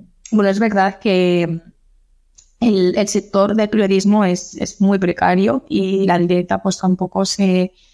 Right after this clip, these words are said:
se escapa. Pero sí que es verdad que al final todas estas investigaciones, eh, son posibles. Eh,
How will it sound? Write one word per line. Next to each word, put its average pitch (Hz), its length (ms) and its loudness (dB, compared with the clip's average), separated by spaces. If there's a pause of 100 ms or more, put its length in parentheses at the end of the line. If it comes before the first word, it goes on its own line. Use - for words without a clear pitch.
(220)
se - 240 -4
escapa. - 680 -2 (760)
Pero - 200 0
sí 220 160 -4
que 240 80 -2
es 240 140 0
verdad 226 420 0
que 247 60 -2
al 247 80 0
final 214 340 0
todas 220 320 0
estas 226 300 -4
investigaciones, 220 1120 0
eh, 202 680 2
son 208 880 2
posibles. 214 880 -2
Eh, 233 220 -16